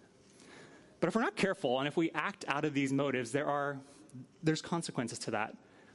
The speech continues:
Paul says this in Galatians chapter one, referring to this very thing. "Am I now trying to win the approval of human beings or of God?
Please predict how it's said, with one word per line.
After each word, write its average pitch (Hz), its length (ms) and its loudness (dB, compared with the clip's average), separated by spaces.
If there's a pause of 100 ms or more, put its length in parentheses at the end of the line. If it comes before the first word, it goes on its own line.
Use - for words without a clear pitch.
Paul 220 140 2
says 160 200 2
this - 200 2
in 135 80 2
Galatians 135 480 0
chapter 127 400 -2
one, 120 420 0
referring 131 400 -2
to 127 80 -10
this 117 160 -4
very 120 240 0
thing. 127 380 -2 (640)
"Am 160 100 2
I 160 60 0
now 175 180 0
trying 208 240 0
to 170 60 2
win 165 180 2
the 151 80 2
approval 165 460 2
of 127 100 -4
human 151 260 2
beings 156 380 0
or 151 140 2
of 135 80 -6
God? - 380 -4